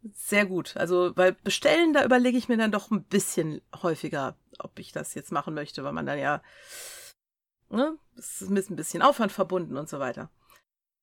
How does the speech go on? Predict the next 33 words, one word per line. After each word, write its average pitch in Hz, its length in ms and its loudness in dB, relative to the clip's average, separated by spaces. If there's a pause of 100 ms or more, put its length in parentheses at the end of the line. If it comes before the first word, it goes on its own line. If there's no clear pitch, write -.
(160)
Aber 185 160 6
ich, - 180 -8
ich - 100 -10
bin, 277 240 2
ich - 120 -8
bin 269 100 0
wirklich 262 220 -4
prädestiniert 254 680 0
dafür, 262 480 2
in 233 140 0
solche 233 200 -2
Läden 214 240 0
reinzugehen 220 540 0
und 208 80 -4
zu - 80 -12
sagen, 202 180 0
„Ach, - 60 -12
das 240 140 -2
ist - 40 -4
aber 277 140 4
lustig, 247 280 -2
das 190 120 -8
nehme 214 140 0
ich - 40 -12
jetzt 208 160 -4
mal 196 100 0
mit, 196 160 -2
das 170 120 -8
kostet - 220 -12
ja 160 80 0
nur 139 160 -6
zwei - 180 -4
Euro.“ - 240 -8